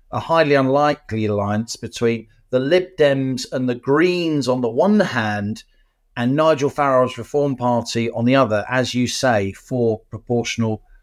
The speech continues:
representation. I've obviously seen a lot of Nigel Farage over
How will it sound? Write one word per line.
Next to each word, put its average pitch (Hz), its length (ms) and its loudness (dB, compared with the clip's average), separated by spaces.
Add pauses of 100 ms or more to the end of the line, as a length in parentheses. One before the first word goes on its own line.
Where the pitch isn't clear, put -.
(160)
representation. 110 1000 0 (300)
I've 139 300 2
obviously 123 560 -2 (160)
seen 131 380 2
a 123 60 2
lot 131 160 4
of 123 120 -4
Nigel 117 300 0
Farage 107 420 0
over 110 340 4